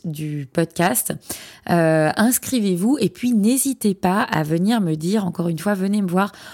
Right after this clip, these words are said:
en message privé sur Instagram. Abonnez-vous aussi au compte Instagram, je vais vous mettre le lien dans les notes de l'épisode parce que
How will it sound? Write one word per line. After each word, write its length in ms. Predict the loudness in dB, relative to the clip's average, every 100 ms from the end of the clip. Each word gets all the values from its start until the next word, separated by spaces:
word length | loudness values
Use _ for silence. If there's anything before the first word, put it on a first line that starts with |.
| -20 -4
en 120 | 0
message 340 | 2 2 2 0
privé 300 | 0 0 0
sur 240 | 0 0
Instagram. 680 | -2 0 0 2 4 4 2 2
Abonnez-vous 540 | 2 2 2 2 2
aussi 280 | 0 0 -2
au 40 |
compte 260 | 0 -2 0
Instagram, 460 | 0 0 0 0 0
je 80 |
vais 80 | 0
vous 80 | 0
mettre 260 | 0 0 0
le 60 |
lien 240 | 0 0 0
dans 100 | 0
les 120 | 0
notes 200 | 0 0
de 100 | 0
l'épisode 440 | 0 0 0 0
parce 240 | -4 -4 -2
que 220 | -2